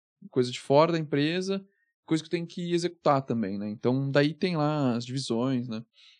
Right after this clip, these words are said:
E rotina,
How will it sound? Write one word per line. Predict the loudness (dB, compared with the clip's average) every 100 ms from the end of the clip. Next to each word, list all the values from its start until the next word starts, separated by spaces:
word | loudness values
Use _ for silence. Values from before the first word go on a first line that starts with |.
| _ _ _ _
E | -2 0 2 4 4 4 2 0
rotina, | -2 -2 -2 -4 -4 -2 -2 -2 -2 2 0